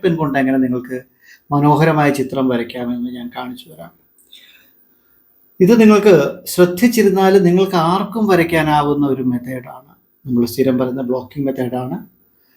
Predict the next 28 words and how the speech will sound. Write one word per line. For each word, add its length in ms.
ഞാൻ 200
കുറച്ചുകൂടെ 400
ക്ലോസപ്പിലേക്ക് 580
കൊണ്ടുവന്ന് 420
നിങ്ങളെ 260
വരച്ച് 320
കാണിക്കാം. 340
നോക്കൂ, 260
ഒരു 200
പക്ഷി. 280
ഇതിനെ 240
വരയ്ക്കുമ്പോൾ 440
തീർച്ചയായിട്ടും 480
മെമ്മറി 340
വരയ്ക്കണമെന്ന് 480
ഞാൻ 160
പറയില്ല. 400
നേരെ 220
മറിച്ച് 240
നിങ്ങൾക്ക്, 300
ഏഹ്, 160
ഏതെങ്കിലും 320
ഒരു 140
ഇമേജ് 380
Google-ിൽ 300
നിന്ന് 200
എടുത്തിട്ട് 400
ആ 100